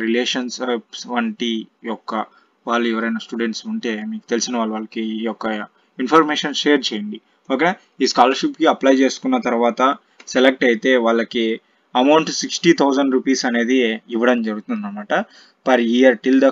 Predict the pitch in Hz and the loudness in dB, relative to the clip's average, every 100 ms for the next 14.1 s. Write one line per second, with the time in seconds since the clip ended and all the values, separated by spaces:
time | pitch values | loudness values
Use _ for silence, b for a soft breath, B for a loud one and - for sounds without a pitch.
0 | 120 113 120 117 123 - 127 110 _ - | 2 -4 -6 -6 -6 -4 -6 -8 _ -6
1 | 127 139 185 _ - 120 107 - - 123 | -4 -4 -10 _ -2 0 -2 -10 -2 0
2 | 117 117 113 113 110 107 - 104 - 117 | 2 0 0 -2 -4 -8 -10 -14 -14 -10
3 | - 131 135 - 123 117 123 120 123 117 | 2 2 2 0 -2 0 0 2 2 2
4 | 117 110 135 120 107 113 110 113 127 123 | 0 0 -2 -2 -4 -4 -2 2 2 0
5 | - - - 113 113 113 110 117 117 120 | -4 -6 -2 0 0 -4 -2 -2 0 -2
6 | - 123 139 131 127 117 131 - 123 117 | -2 0 2 4 2 0 -10 -6 -4 -2
7 | 120 117 117 113 107 - - B B B | -2 -2 -2 -4 -6 -8 -10 B B B
8 | 175 165 151 135 123 127 131 131 127 110 | 2 8 8 8 4 2 2 4 2 0
9 | 120 147 127 135 123 117 - 120 123 117 | -4 -4 -2 -2 -4 -4 -6 -6 -4 -2
10 | 120 120 123 113 120 123 120 113 - 131 | -2 -2 -2 0 0 0 0 -2 0 2
11 | 156 110 131 151 147 151 160 120 - 160 | 2 2 2 2 2 -2 0 -2 0 -2
12 | 156 147 139 135 131 135 113 113 117 104 | 0 2 2 0 -2 -2 -2 -4 -4 -6
13 | - 110 110 104 98 - B B B 135 | -8 -8 -8 -6 -8 -10 B B B -4